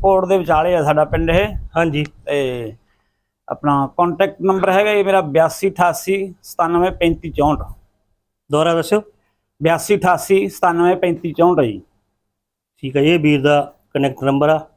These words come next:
Speaker 2: ਸਕਰੀਨ ਦੇ ਹੇਠਾਂ ਲਾਵਾਂਗੇ। ਬਾਕੀ ਦਿੱਤੇ ਹੋਏ ਨੰਬਰ 'ਤੇ ਕਨੈਕਟ ਕਰਕੇ ਲੋਕੇਸ਼ਨ ਦਾ ਦੌਰਾ ਪਤਾ ਕਰ ਲਓ ਤੇ ਬਾਕੀ ਸੌਦਾ ਕਰ ਲਓ। ਹੁਣ ਬਾਈ ਵੀਰ ਨੇ ਤਾਂ ਦੋਨੇ ਵੇਚ ਹੀ ਦੇਣੀਆਂ, ਕਹਿੰਦਾ ਵੀ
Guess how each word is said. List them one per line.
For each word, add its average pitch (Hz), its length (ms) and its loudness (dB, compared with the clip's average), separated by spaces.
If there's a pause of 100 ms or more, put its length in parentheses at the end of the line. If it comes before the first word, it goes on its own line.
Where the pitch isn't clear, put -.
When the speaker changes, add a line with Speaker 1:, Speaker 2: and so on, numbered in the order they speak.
(580)
Speaker 2:
ਸਕਰੀਨ 156 320 2
ਦੇ 170 60 2
ਹੇਠਾਂ 180 180 2
ਲਾਵਾਂਗੇ। 165 380 2 (680)
ਬਾਕੀ 170 300 -4
ਦਿੱਤੇ 175 260 2
ਹੋਏ 185 80 4
ਨੰਬਰ 170 280 0
'ਤੇ 165 200 2 (120)
ਕਨੈਕਟ 160 300 -4
ਕਰਕੇ 156 360 0 (920)
ਲੋਕੇਸ਼ਨ 170 360 2
ਦਾ 208 100 4
ਦੌਰਾ 185 220 4
ਪਤਾ 190 220 2
ਕਰ 190 160 2
ਲਓ 185 200 2 (1200)
ਤੇ 143 100 0
ਬਾਕੀ 139 360 0
ਸੌਦਾ 139 360 0
ਕਰ 147 140 2
ਲਓ। 143 160 2 (1120)
ਹੁਣ 156 100 0
ਬਾਈ 160 200 2
ਵੀਰ 170 240 0
ਨੇ 180 100 2
ਤਾਂ 180 140 4
ਦੋਨੇ 165 280 2
ਵੇਚ 151 220 2
ਹੀ 160 80 0
ਦੇਣੀਆਂ, 143 260 2
ਕਹਿੰਦਾ 147 200 2
ਵੀ 147 160 2